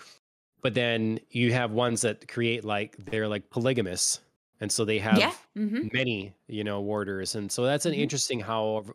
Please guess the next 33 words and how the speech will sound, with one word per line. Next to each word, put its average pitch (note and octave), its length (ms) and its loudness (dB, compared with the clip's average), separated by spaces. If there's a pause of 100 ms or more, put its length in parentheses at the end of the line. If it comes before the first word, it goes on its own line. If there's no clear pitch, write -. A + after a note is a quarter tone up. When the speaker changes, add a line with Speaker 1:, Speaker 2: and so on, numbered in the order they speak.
Speaker 1:
how G#2+ 520 -4
that, A2 340 -2 (560)
I A2+ 80 -2
don't A#2 80 0
know G#2+ 120 0
how G#2 380 0
that's G#2 300 -4
decided A2 580 -2
or F#2 140 -4
how G2+ 160 0
you G2+ 120 -2
decide G2+ 540 -4
you G2 100 -6
need G2+ 300 -6
to F#2 80 -12
have G2 220 -6
more G#2 600 -2 (440)
or G2 160 -2
one G2+ 560 2
Speaker 2:
Yeah. G#2 60 -4 (100)
Speaker 1:
or G#2+ 380 2 (340)
why G#2 1000 0
that's, - 480 -2 (520)
why G#2+ 180 0
it's - 160 -4
necessary G#2+ 600 0
to G#2 80 -4
begin G#2+ 400 -2
with G#2 240 0 (140)
or F2+ 260 -6
anything F#2 320 -6
like E2+ 180 -16
that. E2+ 260 -16